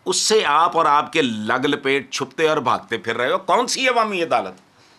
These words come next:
मदरसे के बच्चे, उनमें से तो बेशतर का वोट भी नहीं होगा। अच्छा, खुदा का खौफ करो यार, इनको, मतलब, मुझे कंसल्टेंट रख लें।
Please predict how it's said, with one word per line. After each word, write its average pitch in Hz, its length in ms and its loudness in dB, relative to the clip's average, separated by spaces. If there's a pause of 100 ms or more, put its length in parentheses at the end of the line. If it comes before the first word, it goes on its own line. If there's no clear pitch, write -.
(180)
मदरसे 156 420 0
के 175 80 0
बच्चे, 180 320 0 (1120)
उनमें 147 240 -4
से 151 140 -2
तो 135 100 -8
बेशतर 131 360 -6
का 131 100 -2
वोट 147 260 -4
भी 151 100 -10
नहीं 156 140 -6
होगा। 120 240 -10 (1300)
अच्छा, 104 280 -10
खुदा 131 400 -2
का 113 180 -4
खौफ 120 420 -8
करो - 120 -14 (100)
यार, 160 400 -6 (300)
इनको, 175 300 -2 (1600)
मतलब, 170 340 0 (1000)
मुझे 175 180 0
कंसल्टेंट 180 760 -2
रख 131 240 -6
लें। 95 160 -14